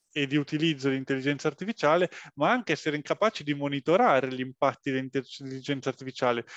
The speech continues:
sia quelli inaspettati o che non si vogliono, perché magari l'algoritmo a un certo punto non funziona più come dovrebbe funzionare, quindi bisogna essere capaci di monitorarlo per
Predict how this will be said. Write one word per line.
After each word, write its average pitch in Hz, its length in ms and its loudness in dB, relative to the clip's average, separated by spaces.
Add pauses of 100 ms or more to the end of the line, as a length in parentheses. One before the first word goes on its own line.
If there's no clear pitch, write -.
sia - 180 4
quelli 202 480 2
inaspettati 160 800 0
o - 20 2
che - 100 -4
non 147 140 -4
si - 160 -8
vogliono, 135 480 4
perché - 240 -8
magari 151 340 4 (200)
l'algoritmo 151 480 2
a 135 40 0
un 127 60 -4
certo 156 240 -6
punto 180 260 -4
non 139 140 -2
funziona 156 480 -2
più 208 100 -6
come 160 200 0
dovrebbe 147 280 2
funzionare, 160 580 2
quindi 170 180 -2
bisogna 139 240 -2
essere 135 160 -6
capaci 151 360 0
di 139 80 -4
monitorarlo 143 760 2
per 139 340 2